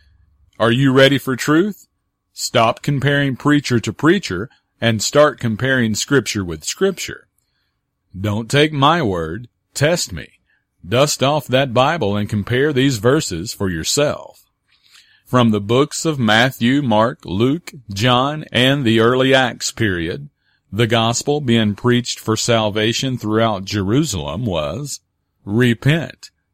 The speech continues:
Matthew chapter three verse two and Acts chapter three verse nineteen. "Be water baptized."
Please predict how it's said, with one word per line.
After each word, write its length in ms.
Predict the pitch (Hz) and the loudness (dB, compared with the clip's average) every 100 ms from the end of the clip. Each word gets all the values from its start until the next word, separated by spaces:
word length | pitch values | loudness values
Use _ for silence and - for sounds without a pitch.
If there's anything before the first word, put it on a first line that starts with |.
| - | -8
Matthew 500 | 98 110 104 123 135 | -2 0 0 0 -2
chapter 440 | - 123 120 104 | 2 2 2 -2
three 260 | - 123 127 | -2 0 0
verse 400 | 117 123 120 - | 2 2 2 -4
two 360 | - 135 160 220 | 0 2 2 0
and 260 | 120 110 - | -2 -2 -4
Acts 420 | 123 135 147 - | -2 -2 -4 -8
chapter 380 | - 131 120 95 | -2 -2 -2 -6
three 300 | - 131 147 | -4 -2 0
verse 320 | 127 110 107 | 2 0 0
nineteen. 800 | 117 113 117 - 156 156 104 90 _ _ _ _ _ _ 90 | -2 -2 -2 -4 -4 -4 -8 -16 _ _ _ _ _ _ -6
"Be 200 | 107 117 | 2 2
water 380 | 110 113 110 117 | 4 2 2 2
baptized." 1040 | 120 156 180 120 180 60 53 - - - | 2 0 0 0 0 0 -8 -12 -16 -18